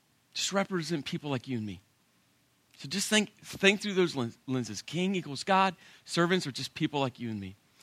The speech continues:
So Jesus tells this story. "Therefore, the kingdom of heaven is like a king who wanted to settle accounts with his servants. As he began the settlement, a man who owed him ten thousand bags of gold was brought to him.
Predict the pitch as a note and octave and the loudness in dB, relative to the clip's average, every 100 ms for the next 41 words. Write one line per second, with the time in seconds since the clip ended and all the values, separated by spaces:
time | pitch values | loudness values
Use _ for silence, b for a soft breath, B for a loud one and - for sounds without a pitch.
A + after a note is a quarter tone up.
0 | b b F#3 E3+ B3+ B3+ - A3 G3 F3 | b b -2 6 6 6 6 6 6 4
1 | D#3+ D3+ C3 A#2+ A2+ _ _ b b b | 0 -2 -4 -8 -12 _ _ b b b
2 | b b - A3+ D4+ C4+ A3+ D3+ E3+ F#3 | b b 6 10 10 6 2 4 6 6
3 | G3+ - C4+ C4+ C4 A3 E3 F3+ C#3+ C#3 | 4 6 8 8 8 6 6 4 6 4
4 | C#3+ E3+ G#3 G3+ G3 - - G#3 C#3 A#2 | 4 4 6 6 4 2 2 4 4 2
5 | A2+ b b b - G3 A#3+ B3 G#3 G3 | -4 b b b 4 8 10 8 6 4
6 | - - - A#3+ A#3 A3 F3+ - F3 D#3+ | 4 2 8 8 10 6 6 6 6 6
7 | - D#3 D#3+ - D3+ A#2+ G#2+ G#2 - B | 0 0 0 2 0 0 -2 -6 -14 B
8 | B B B - G3+ A#3+ A3+ G#3+ A3 B3+ | B B B 6 8 10 10 10 10 10
9 | B3+ - A3+ F3+ C#3 C#3+ E3 F3 E3 G3 | 8 8 8 10 8 6 8 6 8 8
10 | A3+ A3+ G3 F3 B B - G3 F#3+ F3 | 10 10 8 6 B B 8 8 8 4
11 | D3 C#3+ b b - A#3+ B3+ - F#3 F#3+ | 2 -2 b b 6 8 8 4 8 10
12 | G#3+ G3+ G#3 F3+ F#3 F3+ F#3+ E3 F3 C3+ | 10 6 2 6 6 8 6 4 0 6
13 | D3 B2 C3+ D3+ C#3+ - G#3+ G3+ - B2+ | 6 8 6 4 0 6 6 6 -2 -4
14 | A2+ G#2 G#2+ | -2 -4 -8